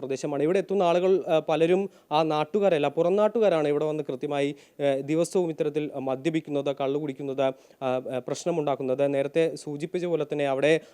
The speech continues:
ആ പ്രദേശത്തെ ഈ ഒരു, ആ, സംഘർഷത്തിൽ ഒരാൾ കഴിഞ്ഞ ദിവസം, ആ, തിരുവോണ ദിനത്തിലാണ് കൊല്ലപ്പെട്ടത്. ഇത്തരത്തിൽ നിരന്തരമായി പ്രശ്നം വരുന്ന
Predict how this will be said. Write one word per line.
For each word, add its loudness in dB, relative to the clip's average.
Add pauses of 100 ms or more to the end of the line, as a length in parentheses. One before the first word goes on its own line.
(120)
ആ 0
പ്രദേശത്തെ -4
ഈ -2
ഒരു, -2 (180)
ആ, -2
സംഘർഷത്തിൽ -6
ഒരാൾ 0 (120)
കഴിഞ്ഞ 2
ദിവസം, -2
ആ, -4
തിരുവോണ -2
ദിനത്തിലാണ് 0 (320)
കൊല്ലപ്പെട്ടത്. 2
ഇത്തരത്തിൽ 2
നിരന്തരമായി 4
പ്രശ്നം -6
വരുന്ന 0